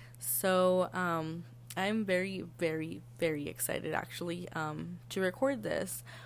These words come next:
But, um, I will be posting on a schedule. I wanna have a specific day of the week where I drop an episode. Um, I have not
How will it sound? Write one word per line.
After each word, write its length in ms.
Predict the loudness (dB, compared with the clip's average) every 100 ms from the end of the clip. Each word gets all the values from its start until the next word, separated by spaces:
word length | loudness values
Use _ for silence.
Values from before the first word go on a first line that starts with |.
| -18 -10
But, 360 | 2 4 6 4
um, 500 | 4 6 6 4 -2 -6 -14 -18 -12 -12 -12 -18 -2
I 220 | 4 6 4
will 320 | 4 4 4
be 500 | 2 2 2 2 0 -2 -16 -20 -20 -8
posting 640 | 0 2 2 -2 0 0 2
on 200 | 2 2
a 100 | 0
schedule. 600 | 0 2 2 2 4 6
I 240 | 6 4
wanna 320 | 2 2 4 4
have 360 | 4 4 2
a 120 | 0
specific 580 | -2 -4 -4 0 -2 -2
day 160 | 2 2
of 80 | 2
the 80 |
week 280 | -2 -4 -4 -4
where 180 | -2 -2
I 160 | -2 -4 -8 -18 -18 -18 -4
drop 360 | 4 4 4
an 100 | -4
episode. 640 | -4 -4 -4 -6 -4 -6 -10 -16 -16 -16 -10
Um, 480 | -4 -2 -2 -6 -10 -8
I 240 | -2 -2 -2
have 160 | -2
not 440 | -2 2 2 2